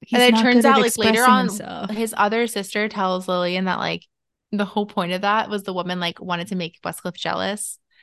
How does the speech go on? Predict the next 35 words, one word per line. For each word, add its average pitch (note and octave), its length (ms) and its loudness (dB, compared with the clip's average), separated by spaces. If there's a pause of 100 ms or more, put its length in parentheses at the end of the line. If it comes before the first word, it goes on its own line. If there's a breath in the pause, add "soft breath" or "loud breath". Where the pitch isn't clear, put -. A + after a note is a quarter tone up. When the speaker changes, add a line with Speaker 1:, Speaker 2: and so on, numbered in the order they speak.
(200 soft breath)
Speaker 2:
She's - 120 -14
like, A3+ 100 0
"Everyone A3 280 2
else G3 180 2
could F#3+ 160 -6
see F3+ 200 -4
it. D#3 140 0
Like, F3+ 100 -6
from F#3 100 -4
the F3 80 -4
outside, F3 320 -2
it E3 80 0
was E3+ 120 -8
obvious E3+ 300 0
to - 80 -8
everyone E3+ 240 -6
else, F3 260 -6
but, F3+ 80 -12
like, F#3 120 -6
he - 160 -12
couldn't F#3 300 -10
see - 180 -10
it." - 280 -10 (100)
Like, F#3 140 -8
that E3 160 -6
she - 160 -2
was F3+ 120 -8
hoping F3 360 -8
that D#3+ 80 -10
he E3+ 160 -10
would E3 140 -12
be, - 80 -10
like, E3+ 220 -8
you G3 80 -8
know, F3+ 280 -8